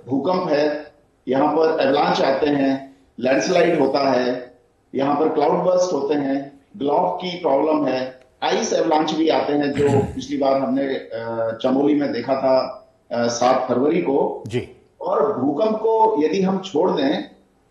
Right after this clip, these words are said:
Speaker 1: तो जितनी भी दूसरी आपदाएं हैं, वो मौसम से संबंधित हैं, चाहे वो avalanche है या landslide है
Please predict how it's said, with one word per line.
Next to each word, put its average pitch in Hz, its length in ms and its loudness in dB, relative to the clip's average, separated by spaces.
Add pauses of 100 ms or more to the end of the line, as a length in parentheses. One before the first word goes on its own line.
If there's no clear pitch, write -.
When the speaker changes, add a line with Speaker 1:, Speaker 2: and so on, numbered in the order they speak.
(120)
Speaker 1:
तो 185 180 0
जितनी 190 300 -2
भी 240 160 0
दूसरी 185 440 -2
आपदाएं 139 560 0
हैं, 123 440 -4 (500)
वो 202 320 0
मौसम 135 380 0
से 196 140 -4
संबंधित 139 560 -2
हैं, - 180 -14 (760)
चाहे 165 280 -2
वो 196 280 0
avalanche 165 400 -2
है 165 320 -2
या 156 120 0
landslide 160 680 -2
है 143 380 -4